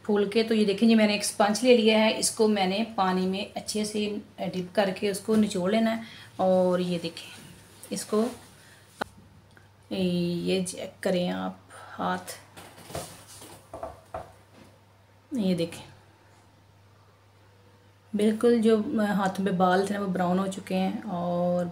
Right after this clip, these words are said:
बहुत ही सॉफ्ट और मज़े की स्किन हो चुकी है, बहुत ज़बरदस्त। तो इसी तरह पर मैं दूसरे हाथ पे ये देखें उतार के मैं आपको दिखाती हूँ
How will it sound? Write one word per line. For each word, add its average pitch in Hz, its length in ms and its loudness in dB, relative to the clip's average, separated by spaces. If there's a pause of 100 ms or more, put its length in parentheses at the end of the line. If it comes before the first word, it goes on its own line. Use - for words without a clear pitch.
बहुत 214 440 -2
ही 208 100 0
सॉफ्ट 190 500 2
और 196 160 2
मज़े 175 380 2
की 202 160 -2
स्किन 190 280 0
हो 190 160 2
चुकी 180 300 -2
है, 185 100 4
बहुत 170 360 -2
ज़बरदस्त। 185 560 0 (600)
तो 175 220 0
इसी 202 260 0
तरह 220 180 4
पर 214 140 4
मैं 214 160 4
दूसरे 185 460 2
हाथ 185 360 -2
पे 226 220 -2 (400)
ये 175 240 -2
देखें 170 420 -8
उतार 180 360 0
के 175 120 -8
मैं 214 120 2
आपको 185 240 -2
दिखाती 180 460 -4
हूँ 277 100 2